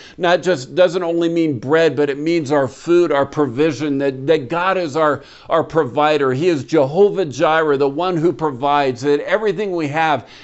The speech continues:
is from him. And then he says, "Forgive us our sins as we forgive everybody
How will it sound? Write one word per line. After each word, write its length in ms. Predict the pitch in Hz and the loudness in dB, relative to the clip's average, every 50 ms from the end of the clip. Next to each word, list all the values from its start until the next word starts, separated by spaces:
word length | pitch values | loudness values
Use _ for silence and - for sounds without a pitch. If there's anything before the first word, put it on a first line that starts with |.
| - - | -16 -6
is 280 | - 175 175 - - | -2 0 0 0 -2
from 260 | - - 151 147 135 123 | -8 -4 -4 -2 -2 -4
him. 400 | 107 120 135 127 104 92 82 - - _ _ _ _ _ _ _ _ _ _ - - - | -4 -4 -4 -4 -6 -8 -12 -14 -18 _ _ _ _ _ _ _ _ _ _ -20 -6 -4
And 160 | 175 170 185 | -2 2 4
then 120 | 190 185 | 4 4
he 140 | 190 185 175 | 4 2 2
says, 320 | - 202 208 196 170 131 | 2 2 2 2 2 0
"Forgive 540 | - 175 180 156 127 120 156 196 220 208 220 | -2 -2 -2 -2 -2 0 2 2 2 4 4
us 340 | 214 190 170 131 - - - - - - | 2 2 2 0 -6 -12 -16 -18 -20 -10
our 300 | - - 165 160 160 139 | -2 2 2 2 2 0
sins 520 | - - - 165 175 170 156 143 131 127 170 | -2 -4 -4 -2 -2 -2 -2 -4 -6 -6 -4
as 240 | - 156 127 117 | -4 -4 -4 -6
we 220 | 135 170 202 214 214 | -8 -8 -6 -6 -6
forgive 560 | - - 185 180 151 131 156 165 160 - - | -6 -2 -2 -2 0 2 2 2 2 0 -2
everybody 840 | - - 175 196 214 208 233 208 160 117 - 113 107 107 101 90 - | -8 -4 -4 -4 -2 0 0 -2 -2 0 -2 -4 -6 -6 -10 -14 -16